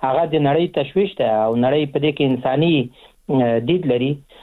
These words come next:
اما د بندیز-، بندیزونو، د دې نورو مسلو چې تحریمونه دي، د اقتصادي تعزیرات دي، دا د سیاسي مسلو سره تړلي دي. یعنی دا د شرافتونو سره ډېره اړه نه لري.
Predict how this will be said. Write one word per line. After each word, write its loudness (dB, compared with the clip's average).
اما 0
د 0
بندیز-، 0
بندیزونو، 2
د -2
دې 2
نورو 4
مسلو 0
چې 0
تحریمونه 2
دي، 2
د -6
اقتصادي 0
تعزیرات -2
دي، -2
دا 2
د 0
سیاسي 0
مسلو 0
سره 0
تړلي 0
دي. 2
یعنی 2
دا 0
د 0
شرافتونو 0
سره 0
ډېره 2
اړه 0
نه -2
لري. 0